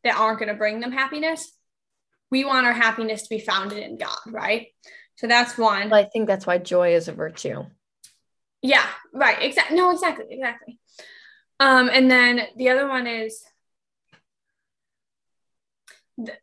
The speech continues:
Speaker 1: this is from Saint Philip Neri, who was nicknamed, I think he was
Speaker 2: Um,
Speaker 1: nicknamed
Speaker 2: that's mine and my friend's, like, s-, saint.
Speaker 1: Your confirmation saint?
Speaker 2: No, just, like, our saint for our
Speaker 1: Oh,
Speaker 2: friendship.
Speaker 1: that's cool. That's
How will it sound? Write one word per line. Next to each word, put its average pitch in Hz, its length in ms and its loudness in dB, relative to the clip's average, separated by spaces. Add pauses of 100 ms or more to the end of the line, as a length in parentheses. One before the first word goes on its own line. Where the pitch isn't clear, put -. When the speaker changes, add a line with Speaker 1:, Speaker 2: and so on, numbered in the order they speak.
(100)
Speaker 1:
this 277 240 0
is 311 180 -8
from 277 220 0
Saint 247 220 -6
Philip 262 300 -2
Neri, 240 420 -6
who 247 120 -6
was 233 280 -6 (120)
nicknamed, 233 720 -6 (220)
I 214 100 -6
think 254 80 -6
he 262 40 -4
was - 40 0
Speaker 2:
Um, 359 240 4
Speaker 1:
nicknamed 269 360 -6 (140)
Speaker 2:
that's 320 280 0
mine 294 420 -2
and 254 500 -2
my 240 180 -2
friend's, 247 460 -2
like, 214 260 -2
s-, - 200 -14 (680)
saint. 220 480 -2 (1160)
Speaker 1:
Your 277 260 2
confirmation 269 540 0
saint? 466 200 0 (240)
Speaker 2:
No, 233 380 4
just, 220 300 -2
like, 196 360 0 (440)
our 208 180 2
saint 180 440 -12
for 190 140 -4
our 180 80 2
Speaker 1:
Oh, - 20 -2
Speaker 2:
friendship. 247 300 0
Speaker 1:
that's 349 200 0
cool. 269 480 -4
That's 392 260 -2